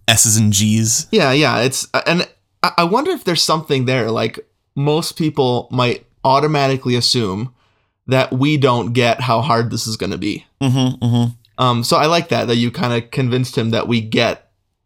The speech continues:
Speaker 2: that and we're gonna work hard.
Speaker 1: Yeah,
Speaker 2: Yeah,
Speaker 1: totally.
Speaker 2: okay. Did that change his mind?
Speaker 1: It, it, it did. Like, he, by the end of it, he was like, "Okay, all right."
Speaker 2: Mm-hmm.
Speaker 1: You know, he,
Speaker 2: Okay,
Speaker 1: and
Speaker 2: good.
Speaker 1: he actually said, "You know what? I'm gonna sign up too."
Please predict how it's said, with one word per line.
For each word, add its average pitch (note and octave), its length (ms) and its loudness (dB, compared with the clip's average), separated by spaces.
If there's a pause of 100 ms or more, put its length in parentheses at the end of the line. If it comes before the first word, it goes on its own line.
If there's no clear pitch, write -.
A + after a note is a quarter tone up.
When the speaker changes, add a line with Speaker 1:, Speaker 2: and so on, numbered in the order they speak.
(340)
Speaker 2:
that A2 360 0
and A#2 120 0
we're A2+ 80 0
gonna A2 180 -2
work G#2+ 240 -4
hard. F#2+ 420 -2 (540)
Speaker 1:
Yeah, B2+ 280 2 (360)
Speaker 2:
Yeah, C3 140 4
Speaker 1:
totally. G2+ 160 0
Speaker 2:
okay. A#2 380 0
Did B2+ 160 2
that B2+ 120 2
change B2+ 220 0
his A#2 100 -2
mind? B2 380 0 (200)
Speaker 1:
It, D3 220 0
it, E3 220 -2 (340)
it - 280 -4
did. G3 520 2
Like, B2+ 300 0
he, D3+ 440 -2
by C#3 260 0
the D3 220 -2
end G3+ 200 0
of G#3+ 100 -2
it, G3 60 -2
he E3 80 -2
was D#3 100 -2
like, C3 200 -2
"Okay, E3+ 440 -2 (420)
all C3+ 140 -2
right." G3+ 240 -2
Speaker 2:
Mm-hmm. D3 240 -2
Speaker 1:
You A#2+ 100 0
know, C#3 140 0
he, C#3 160 0
Speaker 2:
Okay, C3+ 120 2
Speaker 1:
and C3+ 80 4
Speaker 2:
good. C#3 80 4
Speaker 1:
he D#3+ 180 4
actually C#3+ 260 0
said, A#2+ 200 0
"You B2 80 4
know C#3 120 2
what? D#3+ 160 0
I'm F#3 120 2
gonna A#3+ 160 0
sign C#3+ 260 0
up B2+ 160 -2
too." A#2 400 -2